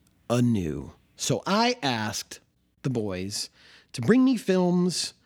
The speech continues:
along that theme of rebirth, a new beginning,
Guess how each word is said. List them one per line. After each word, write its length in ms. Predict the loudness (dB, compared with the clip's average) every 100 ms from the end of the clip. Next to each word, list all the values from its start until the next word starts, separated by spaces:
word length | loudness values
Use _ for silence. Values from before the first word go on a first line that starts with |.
| _ _ _ _ _ 0
along 720 | 2 4 4 4 2 2 0
that 360 | -2 -2 -4 -4
theme 720 | -6 -4 -6 -6 -8 -8 -10 -4
of 520 | 0 0 0 -4 -6 -10 -16 -20 -20 _ -2
rebirth, 1200 | 2 2 2 0 -2 -2 -2 -4 -8 -12 -16 -20 -20 _ _ -4
a 80 | 2
new 440 | 4 4 4 2
beginning, 920 | 2 0 0 -4 -2 -2 -2 -4 -6